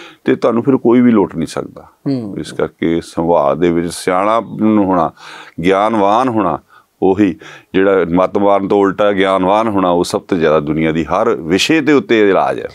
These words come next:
Speaker 1: ਸਭ ਤੋਂ ਵੱਡਾ।
Speaker 2: ਡਾਕਟਰ ਸਾਹਿਬ, ਇੱਕ ਰੋਗੀ ਹੋਵੇ ਤੇ ਉਸ ਤੋਂ ਬਾਅਦ ਅੱਖਾਂ ਦਾ ਕੋਈ ਰੋਗ ਲੱਗ ਜੇ,
Speaker 1: ਜੀ।
Speaker 2: ਮਤਲਬ ਬੀ ਪੀ, ਸ਼ੂਗਰ ਉਹ ਦੀ ਕੋਈ
Speaker 1: ਜੀ, ਜੀ।
Speaker 2: ਸਮੱਸਿਆ ਹੋਵੇ ਤੇ
Speaker 1: ਜੀ।
Speaker 2: ਫਿਰ ਅੱਖਾਂ ਦੀ ਕੋਈ ਸਮੱਸਿਆ ਹੋ ਜੇ, ਤਾਂ ਉਦੋਂ ਤੁਸੀਂ ਇਹਨੂੰ ਡਾਕਟਰੀ ਭਾਸ਼ਾ 'ਚ ਕਿਵੇਂ ਸਮਝਦੇ ਹੋ? ਇਹ, ਅ, ਕਾਬੂ ਕਰਨਾ, ਕਿਉਂਕਿ ਬੀ-, ਅ, ਸ਼ੂਗਰ, ਬੀ ਪੀ,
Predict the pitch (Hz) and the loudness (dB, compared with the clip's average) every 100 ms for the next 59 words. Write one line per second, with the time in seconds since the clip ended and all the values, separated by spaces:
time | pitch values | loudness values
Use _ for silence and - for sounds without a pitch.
0 | - 82 - 147 160 - 226 202 180 - | -12 -8 -2 -2 0 -4 -4 -6 -4 -2
1 | 156 123 160 147 151 156 185 - _ - | -2 -2 -4 -4 -2 -4 -6 -14 _ 0
2 | 160 160 180 160 - 170 165 170 - - | 0 0 -2 -2 -2 2 2 0 -6 -12
3 | - - 185 180 175 170 143 131 120 110 | -8 -4 0 2 2 2 2 2 -2 -4
4 | 117 104 _ - 135 143 135 139 151 160 | -10 -10 _ -4 0 0 -2 -6 -4 -2
5 | 165 147 139 156 156 147 147 110 135 147 | 0 0 2 4 2 0 -4 -8 -4 -2
6 | 151 143 - 143 147 151 143 135 139 139 | 0 0 2 2 2 2 2 0 0 2
7 | 147 143 - 156 147 - 151 147 151 143 | 0 0 -2 0 0 0 -2 0 0 0
8 | 135 - 139 139 147 170 - - - 233 | -4 -4 -4 -4 -6 -6 -18 -20 -2 -2
9 | 262 - - 190 196 233 240 240 185 - | -2 -4 0 2 4 4 2 0 -4 -10
10 | - 190 220 220 196 202 196 160 196 202 | -6 -4 -2 0 0 2 0 0 0 2
11 | 202 185 160 156 135 127 127 135 131 135 | 2 0 0 0 0 -4 -4 -2 -2 -6
12 | _ _ _ _ 185 214 240 240 202 156 | _ _ _ _ 4 6 6 4 2 2
13 | 156 156 - 151 143 175 175 156 165 165 | 2 2 2 -2 0 0 0 0 0 -2
14 | 160 156 147 165 165 151 - 143 147 147 | -2 -2 0 0 0 -2 -2 -2 0 0
15 | 147 160 | 0 -2